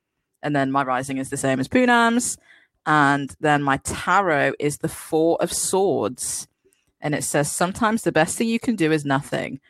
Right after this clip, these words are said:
Surrender to your needs and take a power nap. Restoration is important for a good foundation."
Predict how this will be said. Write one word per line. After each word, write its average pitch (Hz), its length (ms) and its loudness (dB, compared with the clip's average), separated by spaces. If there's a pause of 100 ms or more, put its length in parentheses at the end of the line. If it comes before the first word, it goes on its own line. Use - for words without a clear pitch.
(180)
Surrender 175 420 0
to - 160 -2
your 226 140 4
needs 156 320 0
and 139 120 -6
take 139 220 0
a 156 60 -4
power 135 280 2
nap. - 300 -4 (160)
Restoration 156 800 2
is 143 160 -6
important 139 600 -4
for - 240 -6
a 127 60 -6
good 135 300 -4
foundation." 127 760 -2